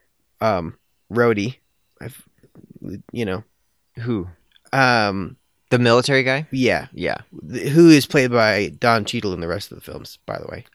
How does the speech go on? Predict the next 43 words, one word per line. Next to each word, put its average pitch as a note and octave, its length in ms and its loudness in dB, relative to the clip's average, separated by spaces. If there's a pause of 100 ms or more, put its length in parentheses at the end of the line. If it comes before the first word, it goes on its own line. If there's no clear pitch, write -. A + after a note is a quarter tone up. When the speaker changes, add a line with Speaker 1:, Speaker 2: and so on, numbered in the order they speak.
(120)
Speaker 2:
Oh, G#2 180 -4
yeah, F2 400 -10
that's - 220 -16
right. E2+ 200 -12 (200)
Speaker 1:
They G2 140 -4
recast G2+ 580 -2
him, B2+ 200 -8 (240)
Speaker 2:
Mm-hmm. G2+ 320 -4
Speaker 1:
which F3 460 6 (140)
this F#3 260 4
guy, D3+ 240 6
that C#3+ 160 2
guy G3+ 200 10
was D3+ 120 8
great, C3 300 4
but C3+ 200 -2
man, B2 280 -2
Don A2 260 -4
Cheadle, - 400 -12
you G#2+ 160 -8
know. F#2 220 -10
<laughs> - 60 -20
Speaker 2:
Yeah. F#2+ 500 0
Speaker 1:
You F#2+ 80 -6
can't D3+ 180 -2
go B2+ 80 -2
wrong A#2 120 -2
with A#2+ 120 -10
Don G#2+ 220 -4
Cheadle. G2+ 280 -8 (160)
Speaker 2:
Yeah. B1 220 -8 (220)
Speaker 1:
Um, C#3 400 6 (1300)
yeah, C#3+ 340 8
I D#3+ 80 6
mean, E3 220 8
I D#3 140 6
think F#3 240 6
that F3+ 180 10
relationship E3 580 4
becomes C#3 460 0
less B2 320 0
exploitative A2+ 840 -2
and, G2+ 240 -6